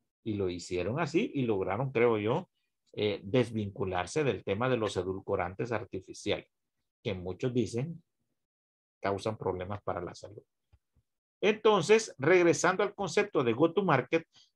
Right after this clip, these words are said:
nosotros hablamos de la propuesta de valor. Y si nosotros dijimos que se construye con qué,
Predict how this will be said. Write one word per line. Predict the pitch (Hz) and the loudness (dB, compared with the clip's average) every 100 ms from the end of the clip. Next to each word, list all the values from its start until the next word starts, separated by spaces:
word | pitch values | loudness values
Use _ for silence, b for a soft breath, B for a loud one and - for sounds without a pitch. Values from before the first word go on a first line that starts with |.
| - | 0
nosotros | 151 135 170 185 185 - | 2 6 4 4 2 2
hablamos | 135 135 135 151 | 2 2 0 2
de | 147 | 4
la | 123 | 4
propuesta | 110 101 92 87 104 | 2 -2 -4 -2 2
de | 123 | 4
valor. | 139 190 - 87 b b | 6 6 4 2 b b
Y | 156 | -2
si | 139 175 | 0 2
nosotros | 170 165 214 202 160 | 2 4 4 4 4
dijimos | 147 151 117 - | 4 4 2 -2
que | 117 | -2
se | 117 | -2
construye | - 113 - 185 180 110 95 _ _ _ _ _ | -4 -8 0 6 6 4 -2 _ _ _ _ _
con | 127 110 - | -4 -2 4
qué, | 196 151 - | 6 6 2